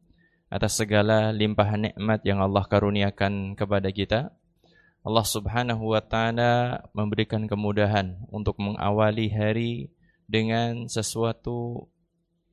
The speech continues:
yang kita harapkan menjadi bekal bagi setiap kita dalam, eh, ketaatan kepada Allah Subhanahu wa taala.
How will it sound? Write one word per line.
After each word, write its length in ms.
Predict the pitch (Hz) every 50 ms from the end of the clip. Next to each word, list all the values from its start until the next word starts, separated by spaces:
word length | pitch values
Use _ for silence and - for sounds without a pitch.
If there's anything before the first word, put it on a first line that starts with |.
| _ _ _ _ _ _ _ _
yang 240 | - 104 117 113
kita 240 | 113 131 - - 117
harapkan 480 | 120 123 123 131 123 - - - 107 101
menjadi 320 | 101 101 101 98 98 101
bekal 480 | 98 92 98 - - 110 110 110 107 104
bagi 240 | 101 98 98 101 -
setiap 320 | - - 101 95 _ _
kita 640 | - 110 - _ - 117 117 117 117 117 120 131 - -
dalam, 720 | _ 110 101 104 101 107 107 110 110 110 110 110 110 110 120 _ _ _ _ _ _ _ _ _ _ -
eh, 420 | - 104 101 101 98 95 92 92 - - - _ _
ketaatan 560 | 117 - - - - 120 - - 104 110 104
kepada 320 | 101 92 101 98 98 98
Allah 240 | 98 95 95 98 87
Subhanahu 640 | - - 104 90 92 98 107 104 98 92 95 98 92
wa 80 | 90 -
taala. 400 | - 87 87 87 87 92 -